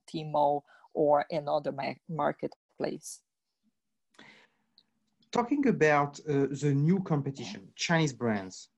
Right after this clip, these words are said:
Speaker 2: um, um, we have in mind the famous ones, new ones, Perfect Diary, started on Xiaohongshu again, Little Red Book,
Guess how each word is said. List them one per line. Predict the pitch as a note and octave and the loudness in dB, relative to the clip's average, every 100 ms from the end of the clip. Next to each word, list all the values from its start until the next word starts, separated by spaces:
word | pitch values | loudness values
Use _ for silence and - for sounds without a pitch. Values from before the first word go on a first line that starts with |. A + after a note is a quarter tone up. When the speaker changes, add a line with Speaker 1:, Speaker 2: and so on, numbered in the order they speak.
| - | -8
Speaker 2:
um, | A2+ G#2+ G#2 G#2 G#2 A2+ | -4 -2 -4 -4 -6 -6
um, | A#2+ A2+ A2 - | -8 -8 -10 -12
we | C#3 D#3+ D3 | -6 -4 0
have | E3+ E3+ | 0 2
in | E3+ C#3+ | 0 -2
mind | B2 A#2 B2 D#3 - _ _ _ _ _ _ _ | -4 -4 -6 -10 -12 _ _ _ _ _ _ _
the | A#2 | -12
famous | - C3 B2+ A2+ - | -4 -4 -4 -6 -6
ones, | G#2+ A2 G#2+ - | -4 -4 -6 -8
new | B2+ | -4
ones, | C3 G#2 G#2+ - - _ _ - | -2 -4 -6 -12 -20 _ _ -6
Perfect | B2 - A2 A2+ | -6 -4 -4 -2
Diary, | A#2 A2+ A2 B2 - _ _ _ - | -2 0 -2 -4 -10 _ _ _ -20
started | - G2 G2 A#2 | -8 -8 -6 -6
on | C#3 | -4
Xiaohongshu | D3 C3+ C3+ C3 C3+ | -4 -4 -4 -6 -6
again, | A#2+ A2 A2 B2+ A2 | -4 -4 -4 -6 -8
Little | A2 A2+ | -6 -4
Red | C3 - | -4 -6
Book, | G#2 A#2 | -8 -10